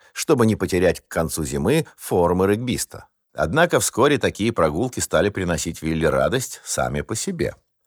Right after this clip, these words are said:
Он становился на лыжи и до, и после работы, и даже успел принять участие в нескольких гонках.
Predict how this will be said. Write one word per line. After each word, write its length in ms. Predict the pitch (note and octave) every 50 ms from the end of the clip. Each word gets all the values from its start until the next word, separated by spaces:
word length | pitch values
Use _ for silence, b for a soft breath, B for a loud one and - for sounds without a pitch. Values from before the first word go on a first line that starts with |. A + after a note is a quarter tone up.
| B B B B B B B B
Он 240 | - F#3+ F#3+ E3+ D3+ - _ _
становился 680 | - - - A#2 G#2+ G#2 G2+ F#2+ G2 F#2+ E2+ - G2
на 140 | F2 E2+ D#2
лыжи 340 | D2+ F2 C3+ D3 C3+ C3+ C3
и 440 | - - - G#2 G2+ G2 F#2+ F#2 F2+
до, 360 | E2 D#2 F#2+ B2+ D#3+ D#3+ -
и 120 | - F2+ D#2
после 400 | - - G2+ C3 C3 - C#3+ C#3
работы, 400 | C3 C3 B2+ C3 B2+ A#2+ - A#2
и 160 | G#2 G2+ A#2
даже 280 | G2 A#2+ B2+ A2+ A2+ A2+
успел 360 | G#2 - - - A#2+ A#2+ A2
принять 400 | - F#2 E2+ F#2 G#2 G2 - -
участие 540 | - E2+ - - F#2+ A#2+ - - - C#3+ B2
в 60 | F2
нескольких 580 | D2+ D#2 D#2 - - - A#2+ A#2+ - C#3+ C#3 G#2+
гонках. 580 | F2 F2+ E2 D2 D#2 D#2 - G2+ F#2 - -